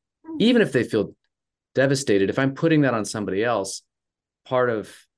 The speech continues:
Speaker 2: I guess for me, part of the living amends or part of the consequences is to be able to sit with that uncomfortability, that anxiety of that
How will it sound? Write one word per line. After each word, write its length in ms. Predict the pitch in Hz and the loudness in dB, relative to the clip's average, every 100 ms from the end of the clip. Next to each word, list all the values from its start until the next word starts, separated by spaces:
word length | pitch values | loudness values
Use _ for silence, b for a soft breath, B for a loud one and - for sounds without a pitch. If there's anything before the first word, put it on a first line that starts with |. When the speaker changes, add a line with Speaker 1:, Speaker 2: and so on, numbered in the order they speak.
| _ _ - | _ _ -12
Speaker 2:
I 40 | |
guess 180 | - 180 | -8 -8
for 140 | - 90 | -6 -6
me, 180 | 107 | -6
part 260 | 151 101 98 | -6 -4 -4
of 200 | 92 85 | -4 -8
the 440 | 90 92 87 87 - _ _ _ _ _ _ _ - | -8 -6 -6 -8 -14 _ _ _ _ _ _ _ -10
living 400 | 107 117 127 123 | -6 -2 -2 -2
amends 560 | 117 117 117 120 113 | -2 -2 -4 -4 -6
or 80 | 107 | -10
part 240 | - 104 107 | -8 -4 -4
of 140 | 92 | -6
the 80 | 95 | -10
consequences 720 | - 123 131 - 92 92 90 | -10 -12 -10 -8 -8 -6 -8
is 100 | 92 | -8
to 80 | 101 | -6
be 80 | 104 | -4
able 140 | 98 | -4
to 60 | 95 | -6
sit 520 | - - 120 123 - _ | -8 -4 0 0 -2 _
with 260 | 101 107 104 85 | -8 -8 -8 -8
that 400 | 101 104 104 - _ _ _ _ _ _ - 98 _ _ _ 107 | -4 -2 -2 -6 _ _ _ _ _ _ -20 -20 _ _ _ -10
uncomfortability, 1000 | 104 92 - 104 - 90 95 104 113 101 | -10 -12 -14 -10 -8 -6 -4 -2 -2 -4
that 120 | 92 | -4
anxiety 680 | 90 92 87 85 117 110 90 | -8 -10 -10 -6 -6 -4 -6
of 100 | 85 | -6
that 240 | 92 78 | -8 -10